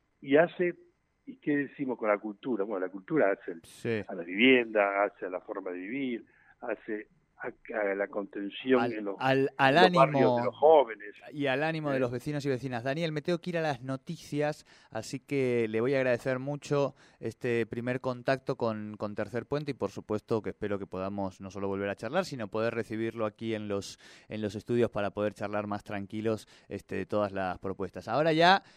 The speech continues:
Speaker 2: hemos, eh, nos hemos conocido con, con la audiencia y así, nada, agradecerle este ratito que, que ha hablado con nosotros, ¿sí?
Speaker 1: No, les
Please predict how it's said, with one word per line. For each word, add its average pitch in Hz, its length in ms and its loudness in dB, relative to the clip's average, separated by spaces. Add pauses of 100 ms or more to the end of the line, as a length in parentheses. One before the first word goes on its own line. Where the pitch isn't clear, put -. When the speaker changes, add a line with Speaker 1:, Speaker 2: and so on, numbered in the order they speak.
(160)
Speaker 2:
hemos, 127 420 -6
eh, 117 200 -4
nos 120 180 -8
hemos 147 220 -2
conocido 139 580 4
con, 120 240 0
con 120 220 0
la 117 60 4
audiencia 160 640 2 (240)
y 117 140 0
así, 110 1040 2
nada, 90 400 -8
agradecerle 104 920 2
este 104 380 0
ratito 101 420 -4
que, 92 380 -4
que 92 80 -8
ha 92 40 -6
hablado 98 200 0
con 90 140 -6
nosotros, 85 400 -8
¿sí? 143 260 -2 (540)
Speaker 1:
No, 139 280 8
les 143 100 2